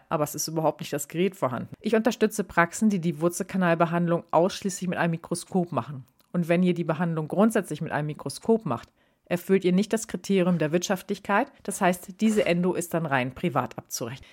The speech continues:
Bei einer Schmerzbehandlung und im Notdienst bekommt der Patient natürlich die Schmerzbehandlung über Kasse. Alles Weitere dann jedoch nicht. Was wir hier besprochen haben, ist wirklich erst die Spitze des Eisberges.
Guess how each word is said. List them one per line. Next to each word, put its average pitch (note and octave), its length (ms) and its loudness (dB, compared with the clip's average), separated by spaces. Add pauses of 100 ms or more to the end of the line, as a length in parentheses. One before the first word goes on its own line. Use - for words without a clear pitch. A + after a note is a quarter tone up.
Bei - 80 0
einer A#3+ 240 6
Schmerzbehandlung D3+ 760 0
und F3+ 140 0
im E3+ 140 2
Notdienst F#3 600 2
bekommt F3+ 380 2
der D#3 60 6
Patient C3+ 480 -4
natürlich C3 460 -4
die - 100 -8
Schmerzbehandlung D3+ 720 -2
über D3 180 2
Kasse. C#3+ 440 -2 (460)
Alles D#3 340 0
Weitere C#3 380 4
dann D#3+ 180 2
jedoch E3 240 6
nicht. - 400 -4 (1040)
Was - 200 0
wir A3+ 60 6
hier A3 180 4
besprochen G3 540 2
haben, A#2 360 -6
ist - 220 -6
wirklich A3 340 2
erst F3+ 220 -2
die F3+ 60 -4
Spitze F#3 400 -2
des F3 200 -6
Eisberges. B2 800 -4